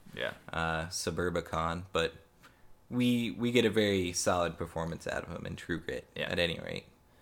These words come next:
Speaker 1: And this is, this is one of the things I think where the Coens do a really good job of. There's this entire movie where you only hear about the bad guys, and you only hear the bad things about them, and then you meet them, and they're just incredibly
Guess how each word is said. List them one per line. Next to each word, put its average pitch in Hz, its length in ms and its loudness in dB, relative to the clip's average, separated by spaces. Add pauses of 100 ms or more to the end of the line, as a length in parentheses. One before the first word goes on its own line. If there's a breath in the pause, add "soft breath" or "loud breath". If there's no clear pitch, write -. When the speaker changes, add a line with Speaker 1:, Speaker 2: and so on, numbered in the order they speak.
(180 soft breath)
Speaker 1:
And 113 120 0
this 170 160 2
is, 110 180 -2
this 127 220 0
is 117 140 -4
one 107 180 2
of 95 80 0
the 95 80 -2
things 98 340 -2
I 98 60 -2
think 101 300 -4
where 90 260 0 (760 soft breath)
the - 100 -10
Coens 107 420 4
do 98 160 0
a 92 60 2
really 95 260 0
good 90 180 -2
job 87 260 0
of. 82 240 -6 (640)
There's 92 320 0
this 104 200 0
entire 117 600 4
movie 95 380 0
where 90 400 0 (520 soft breath)
you 95 220 -4
only 110 360 4
hear 92 500 -2
about 87 320 2
the 82 60 -12
bad 80 300 -2
guys, - 420 -8
and 90 140 -6
you 98 100 0
only 104 200 2
hear 98 300 -2
the 92 80 -2
bad 82 320 0
things 82 220 -6
about 73 260 -6
them, 80 180 -8
and 90 120 -6
then 92 140 -2
you 92 100 -4
meet 85 340 -4
them, 82 260 -4 (500 soft breath)
and 90 220 -4
they're 87 160 0
just 87 340 -4
incredibly 80 800 -6